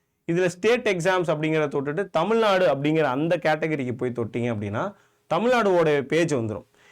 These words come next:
இதுல நீங்க போய் ஸ்டோர் அப்படிங்கிற இடத்துல போய் உங்களுக்கு தேவையான எக்ஸாம்ஸை நீங்க வாங்கிக்கலாம். இப்ப தமிழ்நாடு மெகா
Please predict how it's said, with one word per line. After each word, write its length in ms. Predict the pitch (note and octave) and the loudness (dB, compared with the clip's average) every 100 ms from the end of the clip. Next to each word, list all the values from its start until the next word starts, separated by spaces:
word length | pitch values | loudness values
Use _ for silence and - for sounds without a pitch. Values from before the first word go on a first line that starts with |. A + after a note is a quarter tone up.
| - - | -12 -4
இதுல 200 | F#3 G#3 | 0 2
நீங்க 200 | G3 F#3+ | 2 2
போய் 160 | A#3 | 0
ஸ்டோர் 500 | A#3+ - A#3 B3 A3 | -2 -2 2 4 4
அப்படிங்கிற 380 | - E3 E3+ E3 | 0 0 2 2
இடத்துல 300 | D3 D3 C#3+ | 0 0 -2
போய் 200 | B2+ C#3 | 0 2
உங்களுக்கு 340 | G#3 F3 D3 C3 | 2 2 0 0
தேவையான 460 | D3 E3 E3 D3 | 0 2 2 2
எக்ஸாம்ஸை 480 | B2 G#2+ A#2 A2 - | 0 -2 -2 -4 -4
நீங்க 280 | D3 A#2 G2+ | -4 -4 -4
வாங்கிக்கலாம். 280 | G#2 G2+ F#2+ | -6 -6 -8
இப்ப 140 | B2 | -6
தமிழ்நாடு 400 | C3+ D3+ E3+ E3 | -4 -2 0 0
மெகா 260 | D3+ C#3+ | 0 -2